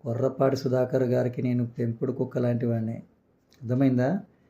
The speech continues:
విశ్వాసం గల పెంపుడు కుక్క నేను.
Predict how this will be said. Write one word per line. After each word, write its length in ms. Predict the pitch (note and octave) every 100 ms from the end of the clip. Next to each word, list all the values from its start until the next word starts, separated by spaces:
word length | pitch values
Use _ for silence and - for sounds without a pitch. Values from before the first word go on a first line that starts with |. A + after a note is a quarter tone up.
| _ _ -
విశ్వాసం 800 | A#2+ A#2+ - C#3+ C#3 D3+ C3+ C3+
గల 100 | C3
పెంపుడు 420 | - A#2+ B2 B2
కుక్క 240 | A#2 -
నేను. 520 | A2+ G#2 F#2+ - _